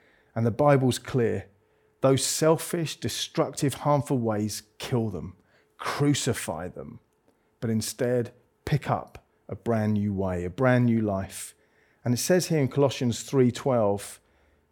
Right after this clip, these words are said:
to fourteen, "Therefore, as God's chosen people, holy and dearly loved,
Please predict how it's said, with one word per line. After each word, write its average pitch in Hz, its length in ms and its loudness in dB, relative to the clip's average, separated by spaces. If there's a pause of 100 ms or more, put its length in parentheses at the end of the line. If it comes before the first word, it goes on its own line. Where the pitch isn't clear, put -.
(680)
to 123 100 -4
fourteen, 113 680 -2
"Therefore, 139 540 4
as 113 100 -2
God's 147 500 0
chosen 151 720 0
people, 95 680 -10 (300)
holy 170 880 0
and 127 200 0
dearly 117 320 4
loved, 95 480 -6